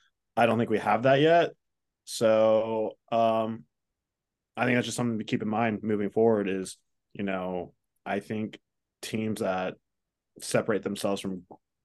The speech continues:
you know, good to great usually have that guy that takes over. So if we wanna be that, we wanna be a t-,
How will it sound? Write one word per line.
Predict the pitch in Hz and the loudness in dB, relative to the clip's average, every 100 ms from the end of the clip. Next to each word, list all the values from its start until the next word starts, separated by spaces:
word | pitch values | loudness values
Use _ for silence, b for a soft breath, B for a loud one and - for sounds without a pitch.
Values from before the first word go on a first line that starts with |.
| - | -10
you | 107 | -8
know, | 95 87 87 95 _ 101 | -6 -6 -10 -14 _ -6
good | 104 104 | -4 -2
to | - | -4
great | 95 95 107 107 98 - - _ _ _ _ _ | -8 -4 -2 -2 -4 -8 -20 _ _ _ _ _
usually | 107 104 113 95 | -6 -2 -2 0
have | 107 101 | 0 0
that | 95 | 0
guy | 92 101 87 85 - | 0 0 0 -4 -6
that | 95 - | -8 -6
takes | 98 - | -8 -4
over. | 104 90 82 80 _ _ _ _ _ _ | -4 -4 -6 -10 _ _ _ _ _ _
So | - 92 87 | -8 -4 -4
if | - | -6
we | 98 95 90 - | -6 -6 -8 -12
wanna | 98 110 107 | -4 -2 -2
be | 104 113 | 0 0
that, | 101 95 92 | 0 0 -2
we | 101 | -2
wanna | 101 | -4
be | 98 95 | -4 -6
a | |
t-, | - - | -8 -16